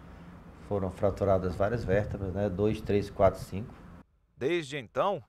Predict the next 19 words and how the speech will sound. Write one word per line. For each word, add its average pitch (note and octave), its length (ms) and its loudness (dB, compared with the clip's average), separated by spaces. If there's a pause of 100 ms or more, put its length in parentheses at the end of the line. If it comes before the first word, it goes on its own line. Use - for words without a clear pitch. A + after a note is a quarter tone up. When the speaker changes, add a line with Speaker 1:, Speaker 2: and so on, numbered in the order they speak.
Speaker 2:
Iroldo A#3 380 2
necessita G3 600 -4
de F3 80 -2
acompanhamento E3+ 920 -4
e E3 40 -6
cuidados C#3+ 520 -2
médicos E3+ 600 -4
o D3+ 120 -12
tempo G#3 420 -10
todo. D3+ 560 -4 (400)
A F#2 100 -8
queda C#3 560 -4
de G2+ 80 -10
uma D3 140 0
altura D3+ 340 -2
de C3+ 120 -6
quase C#3+ 360 0
três D#3+ 440 -6
metros C#3+ 580 -6